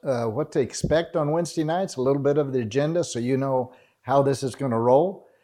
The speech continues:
And, uh, I hope you enjoyed the worship songs up front. We're gonna start, uh, every Wednesday night with worship. So we had a couple of worship songs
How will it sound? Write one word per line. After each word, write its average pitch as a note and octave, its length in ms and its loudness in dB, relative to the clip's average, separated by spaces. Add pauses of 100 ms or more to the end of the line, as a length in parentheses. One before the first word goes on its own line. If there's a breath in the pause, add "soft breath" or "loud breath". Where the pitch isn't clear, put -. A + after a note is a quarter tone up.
(240 soft breath)
And, A#2 340 -2
uh, A2+ 220 -2
I A2+ 60 0
hope D3 160 4
you D3 100 6
enjoyed C#3 380 6
the B2+ 80 0
worship C#3+ 340 2
songs D3 420 -2
up C3+ 220 -2
front. D#3+ 300 0
We're B2+ 100 -6
gonna A#2+ 220 -2
start, C3+ 520 2
uh, C3+ 40 -10 (140)
every C3 280 4
Wednesday B2+ 400 -2
night B2+ 260 0
with A2 160 -6
worship. C#3+ 440 -2
So B2+ 100 -10
we A2 100 -4
had A2+ 120 -4
a A2+ 40 -8
couple C3+ 280 -10
of A#2+ 80 -6
worship C#3+ 320 -4
songs C3 460 -8